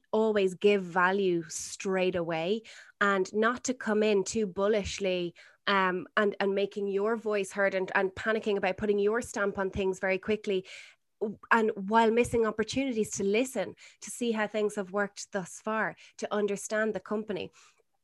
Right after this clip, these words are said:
And what Michael Watkins talks about is a window of time where you're actually, and,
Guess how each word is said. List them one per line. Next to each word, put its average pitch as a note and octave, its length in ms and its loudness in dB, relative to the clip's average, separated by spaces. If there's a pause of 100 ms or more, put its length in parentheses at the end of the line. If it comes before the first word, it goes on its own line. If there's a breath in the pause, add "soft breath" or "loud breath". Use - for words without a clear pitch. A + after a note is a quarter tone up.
(140)
And A3+ 160 4
what A3+ 160 4
Michael G#3+ 340 4
Watkins B3 520 -2
talks G#3 340 -6
about F#3 400 -4
is F#3 300 -4 (500 loud breath)
a A3 100 6
window A#3+ 500 4
of F#3 120 0
time G3+ 520 -2
where F#3 340 0 (320 soft breath)
you're B3+ 260 4
actually, G3 580 0 (240)
and, G#3 200 4